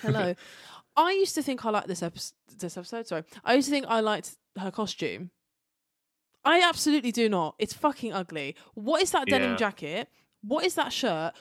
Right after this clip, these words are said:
Speaker 1: Those trousers are a fucking crime. No,
Speaker 2: <laughs>
Speaker 1: I'm not having it. That s-, little side pony, iconic. We love it.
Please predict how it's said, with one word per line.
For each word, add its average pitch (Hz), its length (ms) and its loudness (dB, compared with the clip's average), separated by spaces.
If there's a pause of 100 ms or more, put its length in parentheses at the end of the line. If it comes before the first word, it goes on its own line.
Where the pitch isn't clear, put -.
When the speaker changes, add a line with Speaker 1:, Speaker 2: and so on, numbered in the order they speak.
(140)
Speaker 1:
Those 262 180 8
trousers 247 440 4
are 185 140 6
a 185 40 -2
fucking - 1080 -10
crime. 170 340 -2 (220)
No, 165 380 -4
Speaker 2:
<laughs> - 80 -14
Speaker 1:
I'm 180 100 -2
not 185 140 -4
having 170 220 -8
it. 151 120 -10 (220)
That 269 120 4
s-, - 220 -2
little 254 180 -2
side 247 360 0
pony, 165 520 -6
iconic. 180 540 -6
We 185 100 -2
love 170 160 -2
it. 117 220 -8